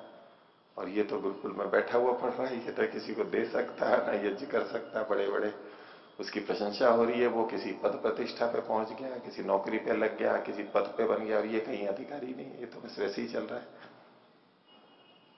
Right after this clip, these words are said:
जो पढ़ रहा है वो बच्चा हुआ एक तरह से,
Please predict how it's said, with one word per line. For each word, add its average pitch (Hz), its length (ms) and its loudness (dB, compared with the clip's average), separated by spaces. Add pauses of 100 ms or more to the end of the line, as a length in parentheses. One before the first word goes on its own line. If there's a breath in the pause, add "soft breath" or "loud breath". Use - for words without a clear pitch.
(140)
जो - 100 0
पढ़ 113 240 8
रहा 151 180 10
है 139 160 12
वो 98 160 6
बच्चा 104 400 4
हुआ 147 220 2
एक - 400 -8
तरह - 200 -6
से, - 160 -12